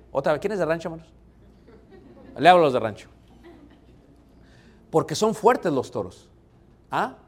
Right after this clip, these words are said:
Pero si tú la agarras de aquí al toro, así, te lo llevas pa' donde tú quieras.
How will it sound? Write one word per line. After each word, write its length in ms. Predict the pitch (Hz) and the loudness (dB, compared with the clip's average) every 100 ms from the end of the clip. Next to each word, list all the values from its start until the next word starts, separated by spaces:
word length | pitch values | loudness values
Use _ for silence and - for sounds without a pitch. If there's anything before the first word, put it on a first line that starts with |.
| _ _ - _ - | _ _ -20 _ 0
Pero 420 | 147 147 135 120 | 4 4 4 -2
si 140 | - | -12
tú 120 | 117 233 | -6 2
la 120 | 277 | 4
agarras 320 | 262 262 214 | 4 2 0
de 80 | 185 | -2
aquí 160 | 170 | 0
al 120 | 214 196 | -2 0
toro, 300 | 208 165 - - - - - - - - | 0 -2 -6 -18 -20 -20 -20 -20 -16 -6
así, 440 | 120 - 208 214 - - - - - | -6 -2 -4 -4 -12 -20 -20 -20 -2
te 120 | 135 | 2
lo 140 | 127 123 | 4 4
llevas 380 | 123 175 269 - | 4 4 2 2
pa' 140 | 131 | 0
donde 200 | 117 101 | 0 -4
tú 140 | 156 | -10
quieras. 360 | 165 285 277 - | -10 -10 -12 -20